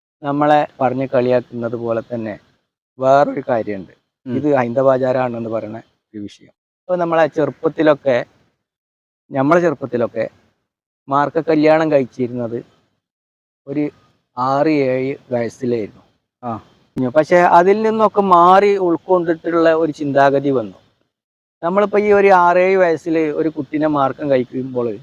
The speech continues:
Speaker 2: ആ.
Speaker 1: അവന് ഒരുപാട് ബുദ്ധി വെക്കുമല്ലോ.
Speaker 2: ആ.
Speaker 1: ബുദ്ധി വെച്ചൊരു പ്രായമാണ്. ഓന് ചിരിച്ച് കളിച്ച് നടന്നിരുന്ന ഓൻ്റെതായിട്ടുള്ള അവകാശങ്ങൾ പറഞ്ഞിരുന്ന ഒരു ലോകത്താണ് ആ മാർക്കം കഴിക്കുന്നത്.
Speaker 2: ആ, ആ,
Speaker 1: ഓൻ്റെ
Speaker 2: മാ-
Speaker 1: അമ്മ ആരാണ്,
Speaker 2: ആ.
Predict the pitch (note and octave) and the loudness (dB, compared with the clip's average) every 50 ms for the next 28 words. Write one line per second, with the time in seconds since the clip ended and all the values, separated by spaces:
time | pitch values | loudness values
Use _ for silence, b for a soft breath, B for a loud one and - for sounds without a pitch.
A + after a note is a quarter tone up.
0 | - _ - C3 B2 A2+ G2+ - _ _ - C3 C3+ C#3+ D3+ D#3+ D#3 C#3+ C#3 D3 | -14 _ -4 -2 -2 -2 -6 -10 _ _ -4 0 0 0 2 2 0 0 2 4
1 | D3 D3 D3 D3+ D3+ D#3 D3+ D#3 - _ _ _ _ _ _ _ _ _ _ _ | 4 6 6 4 4 2 -2 -6 -10 _ _ _ _ _ _ _ _ _ _ _
2 | _ - C#3 D3+ D3+ D#3+ G#3 G3 E3 C3 - B2 G#2 - - - _ - - C#3 | _ -8 -6 -6 0 2 4 4 4 4 0 -4 -4 -4 -6 -10 _ 0 2 4
3 | C3+ B2 A#2 G#2+ - C#3+ C#3+ D3 D#3 F#3 F3+ D#3+ - E3+ D#3 D3 C#3+ C3+ B2 A#2 | 4 4 2 -2 -6 -6 -4 2 4 4 4 4 4 2 2 2 2 0 0 0
4 | A#2 A#2 A2 G#2+ G2 - - _ _ _ _ _ _ _ _ _ _ - B2 C3+ | 0 -2 -4 -4 -6 -10 -18 _ _ _ _ _ _ _ _ _ _ -2 0 0
5 | C#3 D3+ C#3 - D#3 C#3 B2+ - - D#3 D3 D3 C3+ B2+ - D#3 C#3+ C#3 B2+ B2 | 0 0 0 0 -2 -2 -2 0 -2 0 2 2 2 2 0 -2 -2 -2 0 -2
6 | A#2+ A#2+ B2+ C3 C3 C3 C3+ C#3 C#3 C#3 C#3+ - _ B2 A#2 A#2+ B2 B2+ C3 D3 | -2 -2 -2 -2 -2 -2 -2 -2 -4 -4 -4 -8 _ -6 -4 -2 -2 -2 0 2
7 | C#3+ C#3+ D3 D3+ D3+ D3+ D3+ D3+ - D#3+ D#3 D3 C#3 C3 B2+ B2+ B2+ C3 C3 C#3 | 4 6 6 6 6 4 2 -2 -2 -2 0 2 2 2 2 0 2 4 4 2
8 | C3 - C#3+ C#3+ C#3+ C#3+ D3 C#3+ C#3 B2+ - _ _ - B2 A#2+ A#2 A2 A#2 B2+ | 2 0 -4 -4 -2 0 0 0 -2 -4 -6 _ _ -2 -2 -2 -2 -2 -4 -4
9 | C3 B2+ C3 C3 B2+ C3 B2+ - B2 B2 B2+ A#2+ - _ _ - A#2 A2+ A#2+ A#2 | -6 -6 -6 -6 -8 -8 -8 -8 -8 -8 -8 -8 -10 _ _ -8 -6 -4 -4 -4
10 | A#2+ A2+ - _ C#3 C3 B2+ A2+ A#2+ B2+ C3 _ _ _ _ _ _ _ A2 B2 | -4 -8 -8 _ -2 -2 -2 -2 -4 -8 -12 _ _ _ _ _ _ _ -4 -4
11 | B2+ A#2 A2+ A2 G#2 - C3 B2 A#2 A2 G2 - - G2 F#2 - C3+ A#2+ - B2 | -2 -2 -4 -6 -6 -8 -8 -8 -6 -6 -6 -8 -12 -10 -6 -6 -4 -2 -2 -2
12 | C#3+ C#3+ - D3 C3+ C#3 D3 D#3 D3+ D3 C#3 C#3 C#3 C3+ C3 B2+ B2+ B2+ | 2 2 2 2 2 2 2 4 4 4 2 2 0 0 -2 -6 -8 -12